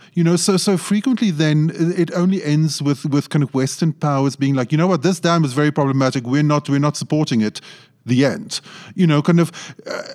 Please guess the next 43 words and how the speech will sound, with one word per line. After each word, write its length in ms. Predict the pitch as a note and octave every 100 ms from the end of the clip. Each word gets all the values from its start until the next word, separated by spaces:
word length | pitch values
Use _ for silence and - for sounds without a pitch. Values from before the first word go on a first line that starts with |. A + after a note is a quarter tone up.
| -
and, 180 | E3 F3
and 180 | F3 E3
that 240 | E3 F3+ -
still 360 | - A3 G3
leaves 580 | D#3+ D#3 E3 D3+ - - -
the 180 | D3
country 380 | C#3 D3+ C#3+ C#3+
without 400 | B2+ C#3 C3+ A#2+
the 80 | -
dam 300 | D3 C3+ A#2+
that 100 | A#2+
they 100 | D#3+
<laughs> 20 |
were 100 | F3+
planning 400 | D#3+ D3+ D#3 E3
to, 300 | - E3+ D3
to 200 | D3 C3+
have, 380 | B2+ C3+ A#2 A#2 - - C#3
and 160 | F3 E3
that 100 | D#3+
they 80 | D#3
built 300 | D#3+ D#3+ -
entire 360 | D3 D3+ D3
kind 160 | C#3+ D3
of 60 |
development 500 | B2 B2+ C#3+ E3+ C#3+
plans 300 | C#3 A#2 A2+
around, 400 | A2 A2 G2+ C#3+ - - - -
you 100 | F#3+
know. 100 | F#3+
So, 160 | F#3 G#3
so 140 | G#3
in 100 | F#3
that 200 | F#3 A#3
sense, 300 | - A#3+ -
like, 160 | F#3+ F#3+
I, 280 | D#3+ E3 E3
I 80 |
keep 260 | E3+ A#3+ F#3
wondering 440 | D#3+ F3 F3 D#3+
whether, 560 | C#3+ D3 D3 D#3+ D#3+ D#3 -
whether 340 | D3 D3+ E3+
these, 420 | C3+ D#3+ D#3 -